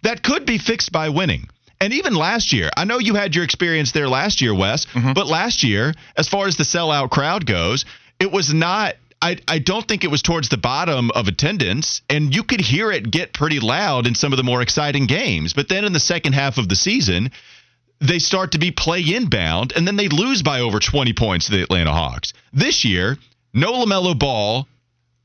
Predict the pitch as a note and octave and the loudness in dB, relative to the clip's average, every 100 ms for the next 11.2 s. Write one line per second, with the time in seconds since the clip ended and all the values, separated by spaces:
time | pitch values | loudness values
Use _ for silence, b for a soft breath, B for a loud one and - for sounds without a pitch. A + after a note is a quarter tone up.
0 | - E3 F#3+ F3 F3 - F3+ F#3+ F3 F3+ | -2 0 0 0 0 0 0 0 0 0
1 | B2 D#3+ E3 E3+ C3 E3 E3 E3 D#3 - | 0 0 -2 -2 -2 0 0 0 -2 -2
2 | D3 D#3+ D#3 D#3 D3 - D3 - D3 C#3 | 0 0 0 0 0 0 -2 0 -2 0
3 | D3 C3 - B2+ C3 C3 B B - F#3 | -2 -2 0 0 0 -2 B B -2 0
4 | E3+ D#3 B2 D3 C3+ A2+ D2+ E2+ E3 D#3 | 2 2 2 2 2 0 0 -2 0 2
5 | D3 D3+ B2+ A2 F#2+ C#2+ B B F3+ G#3 | 2 0 0 0 0 -2 B B -2 -2
6 | - C#3+ D#3+ D#3 - - D3+ - D3 D#3+ | -2 -2 -2 -4 -10 -2 -2 0 0 -2
7 | - - C#3+ F3+ B2 A2 C#3 B2 A#1+ B1+ | -4 -4 -4 -2 0 0 0 -2 -4 -6
8 | - - D3+ C#3+ C3 C3+ C3 - D#3 C#3 | -8 -4 -2 0 0 0 -2 0 -2 0
9 | A#2 B2 B2+ A2 F#2 F2+ F#3 F3 F#2 D#2 | 0 0 0 0 0 0 0 2 2 0
10 | F2 b b b b - G#2+ C#3 C4 B3+ | -2 b b b b -6 2 2 4 2
11 | D3+ | 0